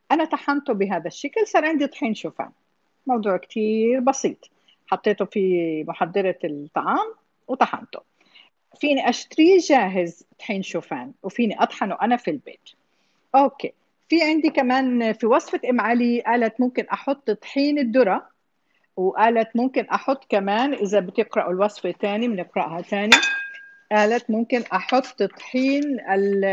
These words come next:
الشعير كمان. طحين الذرة وطحين الشعير ممكن أستعملهم كمان في هذه الخلطة. حابين تحطوا طحين أسمر بس، في ناس متعودين على الطحين الأسمر، ما في مشكلة.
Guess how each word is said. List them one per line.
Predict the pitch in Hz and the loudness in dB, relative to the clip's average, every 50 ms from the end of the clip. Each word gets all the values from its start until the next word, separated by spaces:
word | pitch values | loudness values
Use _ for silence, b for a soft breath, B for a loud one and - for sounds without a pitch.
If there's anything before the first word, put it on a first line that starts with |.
| 185 185 180 180 175 170 170 151 | 0 -2 -2 -2 -2 -2 -2 -4
الشعير | - - - - - 220 202 220 262 277 262 214 175 160 | -6 -10 -10 -2 0 0 2 2 2 2 2 0 0 -2
كمان. | - - 175 - 113 - _ _ _ _ _ _ _ _ _ _ _ _ _ _ - | -6 -10 -10 -10 -12 -16 _ _ _ _ _ _ _ _ _ _ _ _ _ _ -20
طحين | - - 233 240 247 233 214 | -4 0 2 2 2 2 0
الذرة | 185 170 180 233 262 277 294 320 - - - | -2 -2 0 2 2 2 0 -2 -4 -6 -8
وطحين | 190 180 - - - 233 233 214 | -8 -8 -6 -6 -4 -4 -4 -4
الشعير | 214 - - - 196 196 226 247 247 | -4 -6 -4 -4 -2 0 0 0 0
ممكن | 220 220 220 - 208 - - | -2 -2 -2 -4 -4 -6 -6
أستعملهم | 190 - - - 170 190 214 220 220 220 185 | -10 -8 -6 -6 -4 -2 -2 -2 -4 -4 -6
كمان | - - 180 180 185 185 185 190 - _ _ _ _ _ - | -6 -6 -4 -4 -4 -4 -6 -8 -12 _ _ _ _ _ -6
في | 190 170 185 | -4 -2 0
هذه | 190 170 160 - | -2 -2 -4 -6
الخلطة. | - - - - - - _ - - _ _ _ _ _ | -12 -14 -14 -14 -14 -14 _ -20 -20 _ _ _ _ _
حابين | - - 233 202 196 269 320 311 285 269 | 0 2 2 4 6 6 6 6 4 2
تحطوا | - - 302 294 - - 240 | 2 2 0 0 2 0 0
طحين | 220 - - - - 302 302 302 277 247 - | 0 0 -2 -2 0 2 4 4 2 2 0
أسمر | 277 302 - - 277 269 269 | -4 -4 -2 0 2 2 2
بس، | 247 233 269 294 277 - - - - b b b b b - | 2 2 0 0 -2 -4 -10 -18 -20 b b b b b 0
في | 254 247 | 2 2
ناس | 247 262 254 - | 2 0 0 0
متعودين | 254 233 - 220 214 220 214 269 262 | -2 0 2 0 0 2 0 0 0
على | 247 247 | 0 -2
الطحين | 254 - - 294 254 | -2 -4 -2 -2 -2
الأسمر، | 240 - 240 240 - - 262 254 269 277 | 0 0 -2 -4 -2 -2 0 0 0 0
ما | 254 208 185 | -2 -4 -4
في | 185 - 185 | -4 -6 -12
مشكلة. | 156 160 - - - 170 165 175 175 | -16 -16 -16 -10 -8 -8 -8 -8 -10